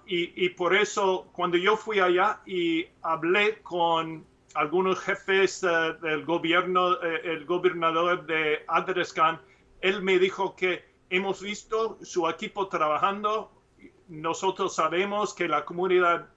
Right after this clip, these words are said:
necesita la ayuda que están, um, dando a ellos y nosotros queremos asegurar que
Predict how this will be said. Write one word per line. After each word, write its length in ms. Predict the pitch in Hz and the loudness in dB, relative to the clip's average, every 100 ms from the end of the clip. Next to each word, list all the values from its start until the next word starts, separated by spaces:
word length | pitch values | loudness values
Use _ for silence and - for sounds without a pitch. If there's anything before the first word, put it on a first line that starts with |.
| _ | _
necesita 760 | 147 151 151 156 - 208 - 190 | -8 -8 -6 -8 -6 -8 -2 0
la 160 | 165 | 2
ayuda 380 | 151 160 196 196 | 2 0 0 0
que 180 | 185 160 | -4 -4
están, 400 | - 170 165 156 _ _ - | -4 -4 -4 -12 _ _ -8
um, 500 | 151 147 143 139 135 - 165 | -4 -2 -2 -2 -10 -16 -4
dando 360 | 160 180 180 170 | 0 2 2 2
a 120 | 165 | 4
ellos 380 | 185 190 202 - _ _ _ | 4 4 0 -12 _ _ _
y 260 | 185 175 175 | -2 -2 -2
nosotros 640 | 160 156 190 190 208 190 - - | -4 0 0 2 2 0 -2 -4
queremos 460 | 165 175 185 185 | 0 0 0 -2
asegurar 760 | 160 185 180 180 175 185 185 - _ | -2 0 2 4 4 4 0 -12 _
que 560 | 165 156 160 156 160 | -6 -4 -2 -4 -6